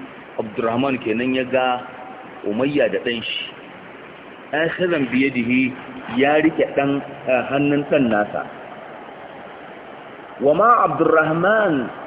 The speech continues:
adra qad istalabaha. A hannun Abdurrahman akwai sulken yaki wanda suka yi fito na fito da wani kafiri, ya kashe kafirin,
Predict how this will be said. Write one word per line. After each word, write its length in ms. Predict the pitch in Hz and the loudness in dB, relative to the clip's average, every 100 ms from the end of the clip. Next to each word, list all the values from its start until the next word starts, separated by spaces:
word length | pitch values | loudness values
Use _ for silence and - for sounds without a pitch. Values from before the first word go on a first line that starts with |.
| - | -12
adra 640 | - 135 120 127 120 151 104 - - - - - - | -2 0 2 2 4 2 2 -4 -10 -14 -14 -16 -4
qad 200 | - 156 | 2 2
istalabaha. 960 | 160 202 - 170 143 139 120 - - - - - - - - - - - | 2 0 -2 2 4 6 4 2 0 -6 -8 -14 -14 -14 -16 -16 -16 -6
A 100 | - | -2
hannun 400 | 139 180 202 214 | 2 2 2 2
Abdurrahman 600 | 196 147 143 143 151 175 156 | 2 2 2 4 4 2 2
akwai 380 | 127 - 160 160 | 0 2 2 2
sulken 580 | - 139 120 - 139 139 | 0 0 0 0 2 4
yaki 400 | 139 139 135 135 - - - - - - - - 117 | 4 4 2 -6 -10 -14 -16 -16 -16 -16 -16 -4 0
wanda 240 | 151 156 | 2 0
suka 280 | 139 160 156 | -2 -2 0
yi 60 | |
fito 300 | 127 123 - 139 | 0 -2 -2 2
na 140 | 143 | 4
fito 280 | 143 139 156 | 2 0 0
da 60 | 135 | 2
wani 160 | 131 | 2
kafiri, 500 | 131 147 139 135 120 135 | 2 4 4 2 0 2
ya 40 | |
kashe 240 | 135 139 139 | 0 -4 0
kafirin, 540 | 143 139 131 139 127 | 2 4 2 2 -2